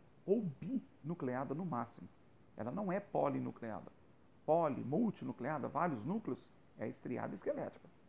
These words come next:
Uninucleada apenas, é a musculatura lisa. Uni- ou binucleada no máximo, binucleada, musculatura cardíaca. Tá ok? Então, no caso, cuidado. Tá vendo esses risquinhos, esses riscos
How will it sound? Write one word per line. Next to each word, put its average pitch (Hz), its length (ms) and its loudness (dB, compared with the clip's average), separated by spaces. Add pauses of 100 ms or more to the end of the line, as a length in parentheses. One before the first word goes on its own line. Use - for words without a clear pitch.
(440)
Uninucleada 208 760 4
apenas, 117 340 -2 (400)
é 107 60 -6
a 104 40 -2
musculatura - 440 -2
lisa. 214 320 -2 (520)
Uni- 202 460 0
ou 175 140 4
binucleada 127 720 0
no 170 100 0
máximo, 117 420 -2
binucleada, 135 640 -4 (400)
musculatura - 440 -4
cardíaca. 151 460 -2 (360)
Tá - 80 -2
ok? 214 320 2 (440)
Então, 233 240 2
no 247 100 2
caso, 180 400 2 (1040)
cuidado. 156 480 2 (320)
Tá - 80 -2
vendo 247 200 0
esses 185 220 -2
risquinhos, 156 800 -4
esses 160 240 -8
riscos 147 340 -4